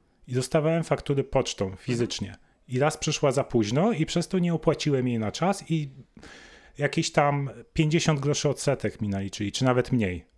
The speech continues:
I napisałem do nich to i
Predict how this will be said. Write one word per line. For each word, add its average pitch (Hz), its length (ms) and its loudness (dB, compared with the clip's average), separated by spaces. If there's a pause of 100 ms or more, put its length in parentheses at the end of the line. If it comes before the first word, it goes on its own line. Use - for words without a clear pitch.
(600)
I 156 60 2
napisałem 160 540 4
do 123 120 2
nich 117 180 -2
to 196 320 0 (520)
i 156 300 0